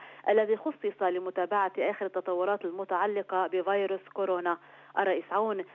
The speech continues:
استهل الاجتماع أيضًا بالتعليق على موضوع، آه، الاعتداء الإسرائيلي أمس في الجنوب، واعتبر هذا الأمر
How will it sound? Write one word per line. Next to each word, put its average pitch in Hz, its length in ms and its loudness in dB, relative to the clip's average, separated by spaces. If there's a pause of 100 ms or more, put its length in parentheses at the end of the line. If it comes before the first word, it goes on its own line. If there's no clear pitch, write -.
(100)
استهل 226 400 2
الاجتماع 214 760 0
أيضًا 196 400 -2 (240)
بالتعليق 196 760 2
على 190 420 4
موضوع، 185 600 0
آه، 175 340 0
الاعتداء 185 480 0
الإسرائيلي 196 600 -2
أمس 202 140 -10 (120)
في 185 60 -4
الجنوب، 202 520 -4 (280)
واعتبر 208 540 2
هذا 190 380 2
الأمر 208 380 -2